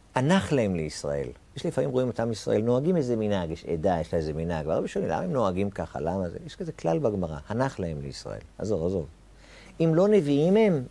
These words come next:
בני נביאים הם. מה הכוונה? מה זה נבואה? נבואה זה שהיה פעם, היה נביאים בעם ישראל שממש שמעו את דבר השם. "כה אמר השם", הקדוש ברוך הוא דיבר אליהם. הוא דיבר, ואז הנביא הסביר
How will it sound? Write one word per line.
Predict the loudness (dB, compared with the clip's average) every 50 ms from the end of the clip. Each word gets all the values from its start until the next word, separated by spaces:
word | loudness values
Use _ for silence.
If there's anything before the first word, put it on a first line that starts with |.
| -4 0
בני | 2 4 4 4 4 4 4 4
נביאים | 4 2 2 0 0 -2 -2 -2 -4 -4 -6
הם. | -4 -4
מה | -2 -2 -2
הכוונה? | -2 -2 -2 -2 -2 -4 -8 -8 -10 -12 -14 -20 -20 -20 -20 -20 -20 -20 -20 -20 -20 -20 -10 -4
מה | -2 0
זה | 2 4
נבואה? | 4 4 4 2 0 -2 -2 -2 -2 -4 -4 -8 -18 -20 -20 -20 -20 -20 -20 -20 -20 -20 -20 -20 -20 -20 -20 -20 -16 -6 0
נבואה | 2 2 2 2 0 0 2 2 4
זה | 2 2
שהיה | 2 2 2 2 2 2 0 0 0 0
פעם, | 0 2 2 2 2
היה | 2 2 4
נביאים | 4 2 2 2 0 0 2 2 4 4
בעם | 4 4 4 2 0
ישראל | -2 -2 0 2 4 4 4 4 2 -2 -6 -16 -20 -20 -14 -10
שממש | -4 0 2 2 2 2 2 0 0 0 0
שמעו | 0 0 2 2 4 4 4
את | 4 4
דבר | 4 4 4 4 4
השם. | 2 0 2 2 2 0 0 -4 -8 -12 -20 -20 -20 -20 -20 -12
"כה | -2 2 4 6 6 6 6 4
אמר | 4 4 4 4 4
השם", | 2 2 2 2 2 2 2
הקדוש | 2 0 0 -2 0 0
ברוך | 0 2
הוא | 2 2
דיבר | 2 2 2 4 6 6 6 6 4
אליהם. | 4 2 2 0 -2 -4 -8 -12 -16 -20 -20 -20 -20 -20 -20 -6 0
הוא | 0 2
דיבר, | 4 4 2 4 6 6 6 8 6 6 6
ואז | 4 4 4 4 4
הנביא | 4 4 4 4 6 6 6 4
הסביר | 4 2 0 0 4 6 6 6 6